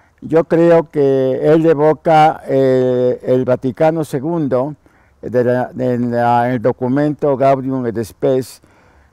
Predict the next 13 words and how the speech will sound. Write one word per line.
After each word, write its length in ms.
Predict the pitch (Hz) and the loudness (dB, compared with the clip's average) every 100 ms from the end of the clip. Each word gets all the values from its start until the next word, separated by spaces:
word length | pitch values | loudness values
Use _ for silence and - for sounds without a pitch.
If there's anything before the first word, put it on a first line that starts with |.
| - | -6
porque 500 | 131 127 - 139 131 | -4 -4 -4 0 2
de 100 | 131 | 2
alguna 360 | 127 143 170 | 2 0 0
manera 640 | 175 170 160 156 147 156 - - | 0 2 2 4 4 2 -4 -6
el 220 | 147 135 | -2 0
Papa 800 | - 139 - 143 143 143 143 - | 2 2 2 2 4 2 0 -4
va 640 | 123 123 123 127 131 131 - | -4 0 2 2 2 0 -2
enumerando 800 | 131 135 123 123 127 139 135 127 | -4 -2 -4 -2 0 0 0 0
las 220 | 120 - | 0 -2
angustias 840 | 120 120 139 - 135 131 135 - _ _ _ _ | -6 -4 -6 -4 0 2 0 -4 _ _ _ _
y 100 | - | -4
las 220 | 120 113 | -2 -2
tristezas, 920 | - 135 - 170 170 - 139 143 - | -4 -8 -2 2 2 2 0 0 -8